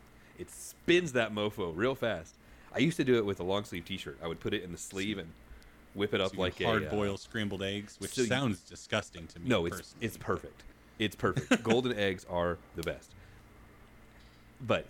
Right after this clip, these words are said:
Speaker 1: so, he, he, he got a golden egg scrambler. And then after he <laughs> hard boils them, and this is a real thing, and you can look it up, just for funsies, he takes it and he puts it in an egg cuber.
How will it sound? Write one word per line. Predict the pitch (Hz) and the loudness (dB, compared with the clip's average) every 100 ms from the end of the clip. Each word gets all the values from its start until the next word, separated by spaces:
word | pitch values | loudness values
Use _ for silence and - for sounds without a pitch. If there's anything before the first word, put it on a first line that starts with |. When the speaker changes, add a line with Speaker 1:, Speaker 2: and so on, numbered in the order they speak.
| - | -4
Speaker 1:
so, | - 92 90 - | 2 2 0 -8
he, | 98 104 | -4 -2
he, | 101 107 107 | -2 -2 -4
he | 98 104 | -2 0
got | 101 | 0
a | 90 | 2
golden | 110 110 | 2 2
egg | 95 90 | 0 -2
scrambler. | - 73 73 69 - - - - | -6 -10 -10 -14 -16 -20 -20 -8
And | 107 101 | -2 4
then | 131 123 | 4 2
after | 117 143 - 139 | -2 -2 -2 -4
he | 147 131 113 | -4 -8 -10
<laughs> | - | -4
hard | 151 135 139 | 0 2 2
boils | 120 123 165 - - | 2 2 2 -2 -4
them, | 113 120 - - - 247 | -4 -4 -10 -20 -8 -4
and | - 165 | 2 4
this | 262 | 4
is | 262 | 2
a | |
real | 180 233 277 | -2 -2 -2
thing, | 269 247 113 - - | 0 0 -2 -6 -8
and | 95 | -2
you | 196 | 0
can | 175 147 | 0 2
look | 156 | 2
it | 131 | 4
up, | 131 85 - - - | 4 2 -6 -20 -10
just | - 311 | -2 -2
for | - 165 | 2 0
funsies, | - 127 110 95 90 87 80 78 80 - - - | 4 4 4 0 -4 -4 -4 -4 -8 -12 -14 0
he | 117 | 2
takes | 160 156 | 4 2
it | 160 | 0
and | 113 | 0
he | 104 | 0
puts | - 131 | 2 0
it | 127 | 0
in | 101 | -4
an | 92 - | -4 -2
egg | 117 120 113 - | 0 0 -2 -8
cuber. | - 120 101 80 67 | -2 2 2 0 -4